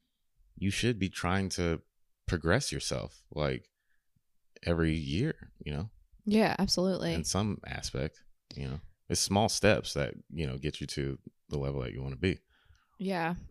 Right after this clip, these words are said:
Speaker 2: And I think this year in particular is actually so interesting to be talking about money and
Speaker 1: Mm-hmm.
Speaker 2: growth, 'cause so many people, especially young people, lost their jobs. So it's like,
Speaker 1: Yeah.
Speaker 2: you can't really be judging people on what they're making
Speaker 1: Right.
Speaker 2: now.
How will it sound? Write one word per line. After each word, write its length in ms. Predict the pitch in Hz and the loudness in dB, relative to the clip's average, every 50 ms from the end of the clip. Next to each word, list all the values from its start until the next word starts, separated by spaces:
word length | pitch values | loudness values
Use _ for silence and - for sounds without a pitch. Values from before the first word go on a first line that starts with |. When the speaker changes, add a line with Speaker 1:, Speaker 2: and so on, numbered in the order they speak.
| - _ - | -12 _ -2
Speaker 2:
And 100 | 208 202 | 2 4
I 60 | 208 220 | 4 6
think 560 | - 233 226 214 214 - - - - - - - - | 6 6 6 4 2 0 -4 -4 -4 -4 -6 -8 -6
this 380 | 175 175 165 170 180 185 - | -2 4 6 6 8 8 8
year 160 | 233 226 185 170 | 10 10 10 10
in 100 | 170 - | 8 8
particular 720 | - 170 175 - 160 - - 185 180 185 196 202 196 - - - | 6 6 4 4 0 0 2 2 2 4 4 4 2 0 0 2
is 180 | 170 185 175 190 | 2 2 4 4
actually 520 | 175 170 - - - 180 180 165 160 - - _ _ - | 2 0 0 0 0 2 2 2 0 -2 -8 _ _ -6
so 380 | - - - - - 196 170 - | -4 -2 2 4 6 6 6 6
interesting 440 | - 170 170 - 175 - - 180 170 | 4 0 -2 -2 -2 0 0 0 0
to 60 | 165 | 0
be 100 | 156 165 | 0 0
talking 360 | 160 - 143 143 160 - - 170 | 0 0 0 -2 -2 -2 0 0
about 320 | 160 160 156 151 143 - - _ - | 2 4 4 4 2 0 -4 _ -4
money 480 | 170 165 151 151 156 160 208 226 240 - - _ | -2 0 0 0 2 2 0 0 0 -4 -6 _
and 120 | - 202 170 | 0 2 4
Speaker 1:
Mm-hmm. 40 | 160 | 4
Speaker 2:
growth, 360 | 156 151 156 196 - - - | 6 6 6 6 4 4 0
'cause 140 | - - - | 0 0 2
so 340 | - - - - 175 170 175 | 2 4 4 4 4 2 2
many 200 | 185 180 175 170 | 0 -2 -2 0
people, 520 | - 180 180 - 180 180 180 180 185 - - - - - - - | 0 0 2 2 4 6 6 4 4 2 -2 -10 -12 -10 -2 6
especially 300 | - 202 196 - 180 170 | 8 8 8 10 8 4
young 160 | 170 160 165 | 4 2 0
people, 400 | - - 196 - 190 180 180 170 | 0 2 4 4 4 4 4 4
lost 300 | 170 170 156 165 175 - | 6 6 6 4 4 2
their 140 | - 190 165 | 2 2 2
jobs. 420 | 165 - 151 143 147 196 214 - | 2 2 2 4 4 4 4 4
So 100 | - - | 4 4
it's 100 | 185 175 | 6 6
like, 100 | - - | 6 6
Speaker 1:
Yeah. 540 | 123 95 - - - - - - - - - - | 6 4 0 -4 -8 -14 -20 -18 -12 -4 0 2
Speaker 2:
you 100 | 196 - | 4 6
can't 300 | - - 320 - - 202 | 8 8 8 8 8 8
really 200 | 220 214 208 190 | 8 8 8 8
be 160 | - 185 180 | 6 4 2
judging 460 | - - 165 160 175 170 185 175 170 | 2 4 6 6 6 6 4 2 2
people 260 | - - - - 165 | 2 0 2 2 4
on 200 | 165 165 165 165 160 | 4 4 4 4 4
what 180 | 165 156 - - | 4 4 4 4
they're 120 | 156 151 | 4 4
making 560 | 151 156 165 160 - - 151 156 151 156 160 - - - - - | 4 4 4 4 4 4 2 2 2 0 -2 -4 -8 -10 -4 0
Speaker 1:
Right. 240 | 87 87 - 190 190 | 4 4 6 6 4
Speaker 2:
now. 640 | 160 139 143 170 185 147 - - 78 87 123 180 | 4 4 6 6 6 6 4 4 4 4 2 0